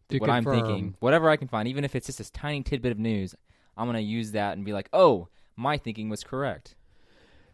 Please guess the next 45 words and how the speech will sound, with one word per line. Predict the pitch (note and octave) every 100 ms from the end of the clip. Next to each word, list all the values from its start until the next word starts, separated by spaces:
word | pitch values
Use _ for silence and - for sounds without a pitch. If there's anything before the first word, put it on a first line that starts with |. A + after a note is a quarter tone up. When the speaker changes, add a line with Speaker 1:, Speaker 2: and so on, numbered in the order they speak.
| -
Speaker 1:
And | A3+ E3+ E3 D#3+
it, | G3+ F3+ F3+
to | D#3
me, | F3
it | D3
just | A#2+
sounds | - B2+
so | C3+ B2+
counterintuitive. | - B2+ A#2+ A#2 G#2+ A2+ B2+ C#3+ C#3 A2 G2+ G#2
Speaker 2:
Right. | F#2+ F#2 -
Speaker 1:
It's | E3
like, | D3 B2
don't | C#3+
you | C#3
want, | C3 D3 B2
don't | C3+ D#3+
you | C3
want | B2 B2 C3 -
to | B2+
have | A#2+ A2+
an | A2 -
unbiased | C3+ B2+ A#2 A2 G#2 - C#3
Speaker 2:
It's | -
a, | B2+
yeah, | A2
it's | A#2
a | C#3
closed-minded | - E3+ D3 C3 B2+ G#2+
thought | A2+
Speaker 1:
<laughs> |
an | G2+
Speaker 2:
process. | G#2 G2+ C3 B2+ G2
Speaker 1:
unbiased | A2 A#2 B2 A#2+
opinion. | G#2+ A2+ A2+ A#2+ A#2+ B2 _ - - - -
So | -
the | E3 F3+
next | B3+ D4+ -
one | F3+ C#3+ C#3
is, | D#3+ C3+ B2 B2 A#2+ -
and | D3
I | C#3 D3+ C#3+
kinda | G3 A#3+
learned | A#2+ A#2
something | - B2+ A#2 A2+
new, | C3+ C3+ A#2 A2